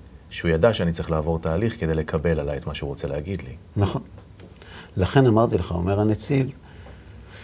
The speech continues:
Speaker 2: "זה הדבר אשר ציווה השם תעשו." יש כללים. ומי שעובר אותם נפגע,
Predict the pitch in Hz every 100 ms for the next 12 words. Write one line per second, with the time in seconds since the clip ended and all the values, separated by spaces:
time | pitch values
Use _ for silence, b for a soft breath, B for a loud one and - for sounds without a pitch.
0 | B B B - - - - - - -
1 | - - - - - - - 117 95 82
2 | 82 82 69 - 69 - - 64 64 62
3 | - - - - - - - - - -
4 | - - 95 - - 82 69 78 69 -
5 | - - - - - - - - - -
6 | - 87 98 - 80 92 90 85 85 85
7 | 87 - - - - 82 80 - 73 71